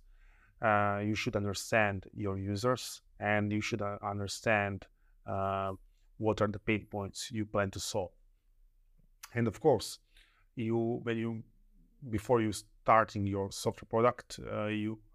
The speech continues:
the, of course, you know certain things, be-, so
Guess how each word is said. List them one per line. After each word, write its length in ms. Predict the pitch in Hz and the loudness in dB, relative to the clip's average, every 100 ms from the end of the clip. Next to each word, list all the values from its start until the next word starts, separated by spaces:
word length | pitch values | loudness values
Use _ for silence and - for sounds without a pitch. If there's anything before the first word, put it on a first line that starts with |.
| 120 _ _ - - - 196 | -20 _ _ -20 -20 -18 -6
the, 180 | 123 120 _ _ _ _ - - _ 64 - _ _ _ _ | -2 -4 _ _ _ _ -16 -16 _ -20 -20 _ _ _ _
of 100 | 113 | -10
course, 300 | - 117 - | 4 4 4
you 80 | 120 | 0
know 380 | 117 117 113 104 | 0 2 2 0
certain 440 | - - 107 110 95 110 - | -2 -4 -2 -4 -6 -10 -6
things, 320 | 110 98 - | -4 -4 -8
be-, 200 | 117 117 - | -8 -8 -10
so 380 | - 131 120 | -2 2 2